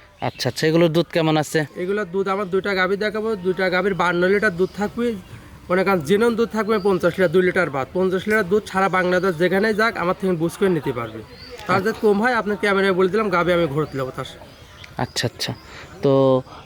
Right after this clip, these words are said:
Speaker 1: আহ, যে গাভীগুলো আছে, তো চলুন গাভীগুলো
Speaker 2: হ্যাঁ,
Speaker 1: আমরা
Speaker 2: ইনশাআল্লাহ
Speaker 1: দর্শকদেরকে
Speaker 2: দর্শক ভাইরা
Speaker 1: দেখাই।
Speaker 2: দেখান, দেখলেই বুঝতে পারবেন।
Speaker 1: সিরিয়ালের প্রথম গাভীটাই দেখতে পাচ্ছিলাম আমরা। এটা কি জাতের?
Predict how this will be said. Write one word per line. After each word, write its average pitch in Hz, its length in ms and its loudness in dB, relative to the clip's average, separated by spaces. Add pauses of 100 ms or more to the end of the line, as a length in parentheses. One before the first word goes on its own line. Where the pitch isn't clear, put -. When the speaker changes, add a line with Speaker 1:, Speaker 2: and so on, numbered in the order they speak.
Speaker 1:
আহ, 139 120 2
যে 139 140 2
গাভীগুলো 156 420 4
আছে, - 180 0
তো 202 100 2
চলুন 160 300 4
গাভীগুলো 143 360 2
Speaker 2:
হ্যাঁ, 135 80 4
Speaker 1:
আমরা 135 100 2
Speaker 2:
ইনশাআল্লাহ 127 140 0
Speaker 1:
দর্শকদেরকে 123 420 -6
Speaker 2:
দর্শক - 0 -
ভাইরা - 160 -6
Speaker 1:
দেখাই। 175 140 -8
Speaker 2:
দেখান, 202 160 -12
দেখলেই 160 280 -16
বুঝতে 131 260 -18
পারবেন। 127 300 -18 (1000)
Speaker 1:
সিরিয়ালের 180 540 2
প্রথম 208 300 0
গাভীটাই 185 340 2
দেখতে 175 240 -2
পাচ্ছিলাম 175 400 -2
আমরা। 170 320 0
এটা 190 280 -6
কি 196 120 -6
জাতের? 180 320 0